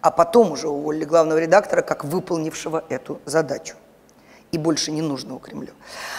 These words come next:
А, что касается давления, эм, через инвесторов, у нас, э, э, совсем недавно в России, э, значит, помимо "Коммерсанта", помимо "Ленты",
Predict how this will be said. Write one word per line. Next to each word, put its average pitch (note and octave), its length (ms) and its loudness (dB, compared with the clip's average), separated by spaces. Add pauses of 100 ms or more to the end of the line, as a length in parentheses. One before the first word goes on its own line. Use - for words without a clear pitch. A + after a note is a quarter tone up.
(260)
А, F3+ 560 8
что - 220 0
касается A3 460 4
давления, G#3 680 6
эм, F#3 380 8
через G3 280 2
инвесторов, G#3 500 0
у - 20 -6
нас, F3+ 460 -2
э, E3 380 4 (680)
э, D#3 240 -4
совсем F3 340 -2
недавно E3 380 2
в D3+ 40 -2
России, D3+ 560 2
э, D3+ 800 2
значит, D3+ 280 -8 (120)
помимо E3 340 -2
"Коммерсанта", D#3+ 540 -2
помимо D#3 380 -2
"Ленты", D3 400 0